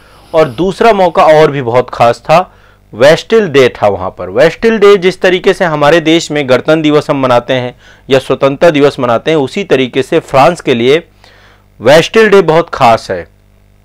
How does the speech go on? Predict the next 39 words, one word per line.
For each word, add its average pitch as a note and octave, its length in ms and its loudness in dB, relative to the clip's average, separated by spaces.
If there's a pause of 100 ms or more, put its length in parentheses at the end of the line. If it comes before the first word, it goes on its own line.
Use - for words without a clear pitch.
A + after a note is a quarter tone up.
(360)
वेस्टिल D#3 440 2
डे G3+ 160 4
जो F3 160 2
है E3+ 160 2
वहाँ D#3 280 0
पे F#3+ 80 0
खास D3+ 380 -2
इसलिए C#3 420 -2
है, B2 140 -4 (360)
हर F#3+ 160 4
चौदह E3+ 400 2
जुलाई E3 320 4
को F#3 160 2
वेस्टिल D#3 420 0
डे C#3 160 4
मनाया A2 220 0
जाता F#2+ 300 -6
है। F#2 200 -14 (460)
वेस्टिल E3 460 2
डे G3+ 220 4
पर G3 260 2
ही G#3+ 140 0
फ्रांस F3+ 420 -2
की G#3 120 -12
क्रांति C3 400 0
हुई G#2 200 -8
थी। G#2 180 -14
जो B2 140 -6
फ्रांस E3+ 440 -2
की G#3+ 140 -6
क्रांति D#3 440 -2
है, A2 280 -2 (920)
उसमें F#3+ 240 -2
बास्टील F3+ 440 0
का G#3 140 2
किला E3+ 240 2
गिराया D3 340 4
गया A#2 200 2
था। - 380 -8